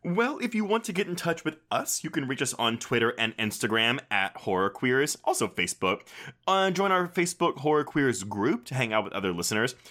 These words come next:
Go to our letterbox to keep track of all the films we've covered and see our ratings, and of course, link to old episodes. We've got a YouTube channel where you can go listen to our interviews with filmmakers, queer filmmakers, uh, or filmmakers of queer films,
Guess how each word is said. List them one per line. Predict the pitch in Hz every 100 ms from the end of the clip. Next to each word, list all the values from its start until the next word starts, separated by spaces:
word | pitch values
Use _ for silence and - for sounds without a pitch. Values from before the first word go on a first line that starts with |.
| -
Go | -
to | 104
our | 98 90
letterbox | 95 113 117 113
to | -
keep | 101
track | - 101
of | -
all | 95
the | 87
films | - 123 139 139
we've | 143
covered | - 151 147 -
and | 359 403
see | - 170
our | 131 113
ratings, | 98 92 104 131
and | 160
of |
course, | - 143
link | 101 92
to | -
old | 85
episodes. | 82 - 85 87 - - - - -
We've | 131 139
got | 147 131
a |
YouTube | 101 127 135 156
channel | - 160 175
where | 156
you | 113 104
can | 110
go | 107 107
listen | 104 104
to | 98 -
our | 95
interviews | 107 104 101 101
with | 85 -
filmmakers, | 160 160 165 170 165 -
queer | 392
filmmakers, | 440 123 98 90 95 - - - -
uh, | 104 101
or | 104 113
filmmakers | - - 78 80 90 101
of | 113
queer | - 120
films, | 120 92 123